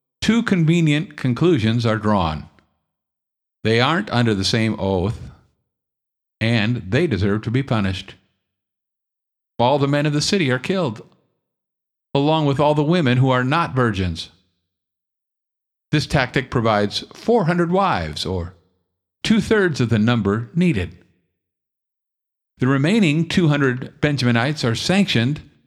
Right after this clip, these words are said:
to help themselves to any suitable women who are dancing at a festival in Shiloh.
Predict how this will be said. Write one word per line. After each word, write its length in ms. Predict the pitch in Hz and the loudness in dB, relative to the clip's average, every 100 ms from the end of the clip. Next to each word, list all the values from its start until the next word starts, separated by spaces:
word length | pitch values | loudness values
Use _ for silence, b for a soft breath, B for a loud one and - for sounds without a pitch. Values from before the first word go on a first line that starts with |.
| _ - | _ -4
to 180 | 143 | -2
help 260 | - 214 247 | 0 -2 0
themselves 520 | 190 156 165 110 123 | 0 2 2 2 0
to 200 | - - | -2 -2
any 220 | 202 214 | 2 2
suitable 580 | - - 214 208 156 131 | 0 0 2 2 2 0
women 360 | 139 143 107 123 | 0 2 2 2
who 140 | 127 | 2
are 120 | 131 | 0
dancing 680 | 123 151 180 202 - 120 135 - - | 0 -2 0 0 2 0 -2 -10 -6
at 80 | 143 | -2
a 80 | 131 | -2
festival 680 | - 196 170 127 101 113 - B B | -2 -2 -2 -2 0 -2 -4 B B
in 140 | 135 | -4
Shiloh. 560 | 120 160 147 113 80 | 0 2 2 0 -4